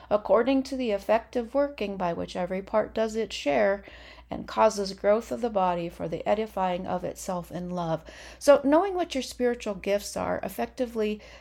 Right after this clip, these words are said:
allows us to be joined and knit together, and every part can do its share, so the body of Christ can function properly, all right? So that's just laying a foundation for why I'm gonna be talking about what I am today, because sometimes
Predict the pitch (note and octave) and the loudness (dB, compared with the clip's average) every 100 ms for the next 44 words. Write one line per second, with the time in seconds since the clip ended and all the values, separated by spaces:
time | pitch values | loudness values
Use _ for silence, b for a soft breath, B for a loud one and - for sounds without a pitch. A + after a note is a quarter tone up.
0 | B A3 A3 A3 G#3+ A3 G#3 - F3+ G3 | B 2 6 6 6 0 -4 -8 -6 -6
1 | D#3+ G3 G#3 B3+ A#3+ G3 F#3+ - - A3+ | -4 0 2 2 2 0 0 -2 -4 -2
2 | G#3+ G3 G3 - F#3+ - G3 G#3 A#3+ B3 | 0 0 0 0 -4 -2 -4 -2 -4 -4
3 | F#3+ F#3+ - G#3 F#3+ F3+ F3+ F3 - E4 | -2 -2 -4 -8 -6 -6 -8 -8 -4 -2
4 | C4 G3 B B B A3+ A#3 G3 F#3+ G3 | -2 -4 B B B 2 4 4 2 2
5 | G3 - G3+ - F3 F3 - F#3 F3+ F3 | -4 -4 -4 -2 -4 -4 -6 -8 -6 -8
6 | - F3+ - F3+ F#3 F3+ - E3 F3+ C4+ | -8 -10 -8 -8 -8 -8 -6 -4 0 0
7 | D4 - B B - C4 D4 - - C4+ | 0 -6 B B 2 6 6 4 -2 -8
8 | - A3+ A3 G#3+ G#3 F#3+ F#3+ F3+ F3+ F#3 | -2 0 0 -2 -2 -2 -2 -2 -4 -6
9 | F#3 E3+ E3+ E3+ G#3 B3+ A#3+ A#3 G#3+ G3+ | -6 -4 -2 0 2 2 2 -2 -4 -6
10 | G3 F#3+ F3+ F#3+ F#3 F3+ F3 E3 - B | -6 -4 -4 -6 -6 -4 -4 -4 -8 B
11 | B B F#3+ F#3+ F3+ F3+ F3 F3 - E3+ | B B 4 6 4 2 -2 -4 -6 -4
12 | D#3+ D3+ F#3 F3 - E4 - G4+ G4 | -4 -4 -6 -4 0 0 0 -4 -4